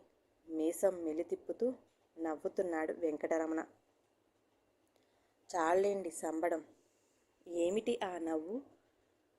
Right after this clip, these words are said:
పిల్లలు వింటారు. చిన్నగా ఆమె కూడా నవ్వుతూ అంటుంది. ఇలా వాళ్ళ జ్ఞాపకాలు నెమరు వేసుకుంటూ, ఎన్నెన్నో మధుర స్మృతులను తలుచుకుంటూ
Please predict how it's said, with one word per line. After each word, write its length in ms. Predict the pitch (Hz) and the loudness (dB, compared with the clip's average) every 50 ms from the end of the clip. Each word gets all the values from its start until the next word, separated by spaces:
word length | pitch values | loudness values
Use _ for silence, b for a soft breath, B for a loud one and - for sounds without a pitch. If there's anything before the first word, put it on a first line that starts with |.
| _ _ _ | _ _ _
పిల్లలు 360 | 180 165 160 156 170 180 190 | 0 2 4 6 6 6 6
వింటారు. 640 | 180 175 170 165 160 175 170 165 - - - - _ _ _ _ _ _ _ _ - - | 4 4 2 2 2 2 2 2 0 -2 -6 -14 _ _ _ _ _ _ _ _ -8 -6
చిన్నగా 460 | 180 156 160 160 175 165 180 170 170 - - - - _ _ _ _ _ _ _ _ _ _ _ _ _ _ _ _ _ _ _ - | -4 -2 0 0 2 2 2 0 0 -4 -8 -18 -20 _ _ _ _ _ _ _ _ _ _ _ _ _ _ _ _ _ _ _ -2
ఆమె 260 | 160 156 156 160 170 | 0 0 2 2 0
కూడా 320 | 180 - - 170 160 160 180 | 0 2 4 6 6 6 6
నవ్వుతూ 480 | 190 180 170 156 147 156 165 160 180 | 4 2 -2 -2 0 -2 0 2 2
అంటుంది. 480 | 175 165 160 156 - 165 160 160 160 - - - - _ _ _ _ _ _ _ _ _ _ _ _ _ _ _ _ _ _ _ _ _ _ _ _ 226 | 2 2 2 0 -2 -2 0 0 -2 -4 -8 -14 -20 _ _ _ _ _ _ _ _ _ _ _ _ _ _ _ _ _ _ _ _ _ _ _ _ 2
ఇలా 520 | 220 233 240 226 208 196 202 220 247 240 - - _ _ _ - | 4 6 6 6 4 2 0 -2 -4 -8 -12 -18 _ _ _ 2
వాళ్ళ 300 | 185 202 214 214 202 190 | 6 6 6 8 6 4
జ్ఞాపకాలు 840 | 175 160 151 170 165 156 160 170 - 214 214 - 233 220 208 180 185 208 - - _ - | 2 0 0 0 0 2 0 2 0 0 2 4 4 4 4 2 0 -4 -6 -14 _ -12
నెమరు 360 | 170 165 156 151 151 160 175 175 | -8 -6 -4 -2 0 0 2 2
వేసుకుంటూ, 580 | 180 170 160 - - - - 160 165 160 180 202 - - _ _ _ _ _ _ _ _ _ _ _ _ b b b b b b b _ | 0 0 -2 -4 -6 -6 -4 -4 -4 -4 -6 -8 -10 -14 _ _ _ _ _ _ _ _ _ _ _ _ b b b b b b b _
ఎన్నెన్నో 580 | 214 202 202 214 233 262 320 330 330 330 330 320 | 2 4 6 8 10 10 12 12 12 12 10 8
మధుర 400 | 285 233 190 185 175 196 202 226 | 8 6 4 2 2 4 4 2
స్మృతులను 580 | 220 - - - 190 185 - 214 208 202 196 185 | 2 0 -2 -2 -2 0 2 2 2 2 2 2
తలుచుకుంటూ 760 | - - 170 156 160 - - - - 175 170 165 202 240 | 2 2 2 2 2 -2 -4 -4 -2 -2 -2 -2 -4 -6